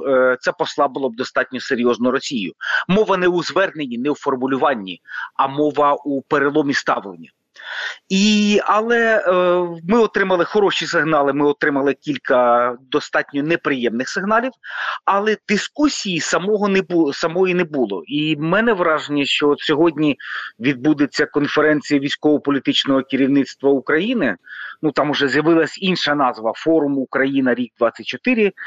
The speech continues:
Я бачив, потім буде прес-конференція президента. Е, це все вірно. Це все вірно в інформаційній площині, тому що влада має вселяти надію, влада має демонструвати,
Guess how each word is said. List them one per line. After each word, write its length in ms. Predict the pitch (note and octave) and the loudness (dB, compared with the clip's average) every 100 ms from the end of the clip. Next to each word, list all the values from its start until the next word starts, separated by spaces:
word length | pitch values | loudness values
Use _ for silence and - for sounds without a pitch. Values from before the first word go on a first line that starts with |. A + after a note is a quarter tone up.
| - - | -8 -2
Я 120 | - | 0
бачив, 360 | D#3 D3+ C3+ - | 0 -2 -6 -6
потім 260 | C3+ B2 | -6 -6
буде 180 | A#2+ B2 | -4 -2
прес-конференція 840 | - C#3 - C#3+ - G#3 A#3 - G#3 | -2 -4 -4 -6 0 0 0 -2 -2
президента. 640 | G3+ F#3 F#3 F#3 E3+ E3+ - - - - - | -2 -2 0 0 0 -4 -4 -10 -10 -4 0
Е, 720 | C3 C3 C3+ C#3 C#3 C#3+ C#3+ - | 2 4 2 2 2 2 0 0
це 120 | G3 | -4
все 200 | - A3 | 0 -2
вірно. 500 | G#3 A3 C#3+ B2+ F2+ _ _ - | 2 0 2 0 -2 _ _ -4
Це 60 | |
все 240 | E3+ - D#3 | -4 -2 -2
вірно 360 | F#3 F3 D#3+ | 0 0 0
в 80 | C3 | 0
інформаційній 720 | D3 - D#3 D3+ - G3 F3 | -2 -2 -2 -2 -2 -2 0
площині, 640 | D3 D3 C#3+ - C#3+ C#3+ B2+ | -2 -2 0 0 2 0 2
тому 240 | B2+ B2 | 0 0
що 340 | - - C3 B2 - - | -2 0 0 0 -6 -10
влада 480 | B2+ C3 D#3 E3+ D3 | -6 0 2 2 -2
має 360 | C#3 C#3+ C#3+ C3+ | 0 0 0 -2
вселяти 640 | - - C#3 C#3+ C3+ C3 | -6 -4 0 2 0 -2
надію, 580 | B2+ C3 - G3+ F#3 E3 - - - | -2 -4 -2 0 2 0 -2 -12 -8
влада 420 | A#2 C#3 C#3+ C#3+ | -2 0 2 0
має 420 | C#3 C#3+ C#3+ C3+ - - _ | 0 2 4 2 0 -10 _
демонструвати, 920 | E3+ D#3+ D#3+ - D#3 C#3+ C#3+ - C3+ | -4 -2 -6 -4 -2 2 0 0 -6